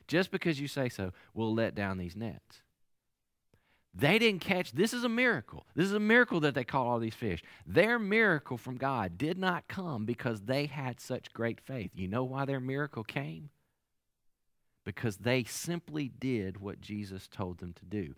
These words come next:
It was in the application of Jesus' words where they saw the miracle, not necessarily because they had such great faith in what Jesus was,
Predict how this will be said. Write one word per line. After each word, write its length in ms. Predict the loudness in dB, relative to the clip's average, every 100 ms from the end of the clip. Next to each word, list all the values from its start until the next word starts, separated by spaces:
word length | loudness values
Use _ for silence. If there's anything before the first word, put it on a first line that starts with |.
| -16 -6
It 160 | -4 0
was 180 | 0 0
in 160 | 0
the 160 | -2 0 2
application 1200 | 4 2 -2 -6 -6 -2 -2 -2 -6 -6 -8 -12 _ _
of 140 | -4 -2
Jesus' 580 | 0 0 -2 -6 -8 -6
words 520 | -2 -2 -2 -8 -14 -20 _
where 160 | 0 2
they 200 | 2 2
saw 460 | -2 -2 -2 -4 -8 -10
the 60 | -6
miracle, 480 | -2 -2 -4 -8 -6
not 240 | -4 -2
necessarily 640 | -4 -4 -6 -8 -6 -6 -4
because 320 | -4 -4 -4
they 180 | -4 -4
had 240 | -6 -8
such 340 | -10 -12 -12 -14
great 600 | -10 -4 -2 -2 -6 -10
faith 420 | -6 -4 -4 -6
in 160 | -8
what 180 | -6 -8
Jesus 420 | -8 -10 -10 -12
was, 180 | -12 -14